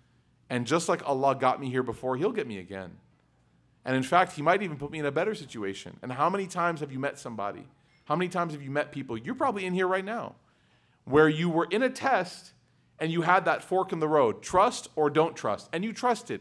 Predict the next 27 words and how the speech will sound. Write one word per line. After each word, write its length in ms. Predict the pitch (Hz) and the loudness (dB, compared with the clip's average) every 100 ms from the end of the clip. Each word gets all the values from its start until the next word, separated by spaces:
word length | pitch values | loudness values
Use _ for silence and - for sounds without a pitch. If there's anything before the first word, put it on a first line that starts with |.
| - - - | -12 -20 0
And 120 | 165 | 6
Allah 320 | 175 175 202 | 6 8 8
rewarded 640 | 190 170 170 220 240 214 | 8 4 8 10 10 6
your 120 | 175 165 | -2 -4
trust 680 | - 202 160 151 - - _ _ _ _ | 0 2 4 2 -2 -18 _ _ _ _
by 160 | 151 160 | 6 6
giving 380 | 156 185 233 202 | 6 -2 0 -4
you 120 | 180 | -2
something 380 | - 185 185 160 | -2 -2 -4 -4
greater 380 | 156 226 254 | 4 4 4
than 120 | 214 202 | 2 2
what 140 | 190 | -2
you 120 | 190 | -6
had. 360 | 185 214 180 131 | -2 0 2 0
And 160 | 160 | -2
you 120 | 175 180 247 | -4 -4 -6
look 160 | 269 | -2
back 200 | 269 269 | 0 0
and 60 | 233 | 0
you 40 | |
say, 80 | 214 | -4
"Why 180 | 175 254 | 0 0
did 80 | 330 | 0
I 40 | |
even 160 | 302 196 | -4 -4
stress, 440 | - - 190 - | -8 -6 -6 -6
man? 240 | - 87 | -12 -20